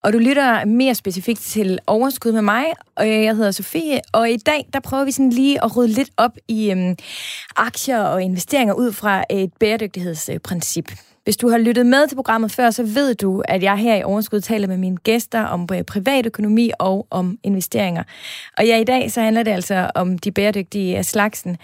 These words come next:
Heldigvis så har jeg besøg af Eva Grønbjerg Christensen, og, øhm, Eva, hun er C S R-konsulent, og hun er stifter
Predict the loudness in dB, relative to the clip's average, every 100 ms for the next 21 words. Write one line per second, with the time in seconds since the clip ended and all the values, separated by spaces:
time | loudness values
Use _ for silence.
0 | -14 -20 -6 0 2 2 0 -2 0 2
1 | 2 0 -2 0 0 0 0 0 0 0
2 | -2 -2 -4 -2 -2 0 -2 -2 -2 0
3 | 2 2 2 0 0 0 0 -2 -4 -2
4 | -2 -2 -4 -4 -6 -6 -4 -4 -6 -4
5 | -2 -2 -4 -2 0 0 0 2 2 2
6 | 0 -4 -6 -4 -6